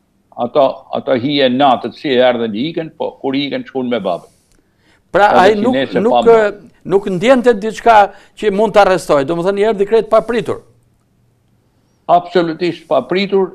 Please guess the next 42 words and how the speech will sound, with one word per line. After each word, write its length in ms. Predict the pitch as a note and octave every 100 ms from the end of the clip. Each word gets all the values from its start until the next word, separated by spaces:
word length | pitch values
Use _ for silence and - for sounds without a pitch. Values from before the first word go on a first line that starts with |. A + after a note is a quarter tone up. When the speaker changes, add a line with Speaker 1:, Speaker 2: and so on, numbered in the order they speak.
| -
Speaker 1:
edhe 360 | D3 C#3+ D3+ C3+
familja 580 | - C#3 F3 G3 E3+
ishte 320 | E3 D#3+ - D3
shumë 280 | - F#3+ E3+
e 60 |
qetë 340 | D#3+ A#2 - _
për 100 | B2
i 40 | A#2+
fjalëve 360 | B2 A#2 A2 A2+
të 40 |
tia, 280 | E3 F3+ F#2+ F2+ _ _ _ _ _ _ -
po 80 | B2+
familja 520 | C#3+ E3 F#3 E3+ D#3 E3
u 80 | D3
qetësua 480 | F3 - F#3+ F3+ D#3+
edhe 120 | D#3+
për 140 | D#3+ F3
një 120 | G3
fakti 380 | - F#3+ - D#3+
tjetër, 380 | - A2+ F#2 - _ _ _
sepse, 320 | C3 B2 - C#3+
e, 220 | B2+ - _ _ _ _ F3 - A#2+ G2+
gjatë 240 | C3+ A2+
ditëve 360 | F#3 E3 C#3+ A#2+ G#2+ - _ _ _ _
që 140 | - -
pasun, 440 | E3 - G#2+ - - _ _ -
gjatë 180 | A#2+ A2+ E3
ditëve 260 | D3+ A#2+ A#2+
që 80 | C3+
Speaker 2:
Po. 80 | C#3
Speaker 1:
pasun, 300 | E3 D3+ G3 - _ _ _ _ _ _ _ -
shumë 320 | A3 G3+ D#3
nga 160 | D#3 D#3
ata 180 | C#3 D#3 -
që 40 | D3+
ishin 160 | D3 C3+
arrestuar 480 | C#3 C#3 F3+ E3+ E3
natë 300 | E3+ F3+ D3+
u 40 | D3
liruan 360 | D#3 E3+ D3
dhe 60 |
u 40 | B2+